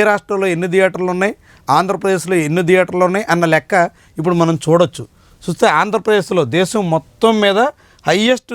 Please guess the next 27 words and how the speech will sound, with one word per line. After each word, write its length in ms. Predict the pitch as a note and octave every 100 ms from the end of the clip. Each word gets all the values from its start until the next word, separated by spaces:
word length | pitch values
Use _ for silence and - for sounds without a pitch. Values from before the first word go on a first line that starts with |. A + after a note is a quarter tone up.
| F#3+
థియేటర్లు 360 | G3+ G3+ G3+ F#3+
ఉన్నది 200 | F#3+ A3 C#4 D3+
ఆంధ్రప్రదేశ్. 500 | E3+ E3+ D#3+ C#3+ - _ _ _ _ -
వెయ్యి 400 | C3 E3+ G3 A3+ A#3 -
తొంభై 260 | F3+ G3 G#3 G3
ఏడు 140 | F#3+ F3+
సినిమా 240 | E3+ G3 G3
థియేటర్లు 460 | G3 F#3 F3+ F#3 A#3 - _ _ - D3
ఆంధ్రప్రదేశ్లో 680 | G3 F#3+ F#3+ F#3+ F3+ F#3 A#3 C#4 _ _ - F#3
ఇప్పటికీ 420 | - B3+ A#3+ B3 G3
నడుస్తున్నాయి. 480 | D#3+ - C#3+ A2 - _ -
ఇవన్నీ 300 | D#3+ G#3 C4 - _ _ _ _ _ - D3+
రెండు 140 | F#3+ A3
వేల 120 | G#3+ F3+
ఇరవై 200 | G3 G#3+
నాలుగు 220 | G#3 G3+ G3+
నాటికి 260 | G3 F#3 A3 E3
నడుస్తున్న 420 | G3 - A3 A3 F#3+
థియేటర్ల 400 | F3+ F#3+ - A3 E3+
లెక్క 200 | D3+ - D#3
అనమాట. 260 | C3+ A#2 A#2 _ _ _ _ - E3
ఆ 40 | G3+
తర్వాత 320 | G#3+ A3+ A3+ A3+ -
తెలంగాణ 400 | F#3 G#3+ G#3+ G3+ F3+ E3
నాలుగు 240 | F3 F#3+ G3
వందల 180 | F#3+ G3 D3
ఎనభై 220 | E3 F3